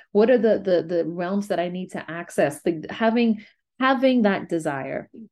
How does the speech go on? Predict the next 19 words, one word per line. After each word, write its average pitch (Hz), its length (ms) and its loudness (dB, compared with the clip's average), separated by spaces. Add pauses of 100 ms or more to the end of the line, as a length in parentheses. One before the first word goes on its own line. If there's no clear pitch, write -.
(120)
and 202 160 8
moving 240 340 6
beyond 180 460 2
us 185 200 0
just 170 280 -6
talking 220 480 0
about 202 320 2
it, 226 240 -4
but 180 160 -2
where 180 260 0
it - 260 -8
seeps 240 500 -12
into 180 300 -10
your 151 220 -2
soul 196 540 0
and 156 240 -4
you're, 165 300 -6 (340)
you're 202 160 4
like, 175 220 0